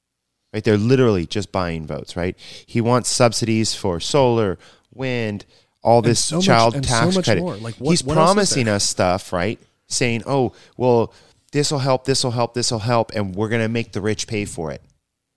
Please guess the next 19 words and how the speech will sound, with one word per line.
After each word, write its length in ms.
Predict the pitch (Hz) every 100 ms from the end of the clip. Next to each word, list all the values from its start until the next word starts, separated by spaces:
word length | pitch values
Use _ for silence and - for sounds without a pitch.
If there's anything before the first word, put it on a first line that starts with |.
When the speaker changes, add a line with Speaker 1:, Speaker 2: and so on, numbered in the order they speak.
| _ _
Speaker 1:
We're 120 | 110
gonna 120 | 120
make 220 | 123 127 -
the 100 | 113
rich 240 | 117 -
pay 160 | 107 95
for 200 | - 82
it. 100 | -
The 160 | 90 -
rich 320 | 113 123 -
need 160 | 120 113
to 60 | -
pay 220 | 110 101
their 180 | 95 92
fair 240 | 95 87
share." 180 | - - - - -
That's 360 | 117 120 - -
not 340 | 113 107 -
true. 400 | - - 131 82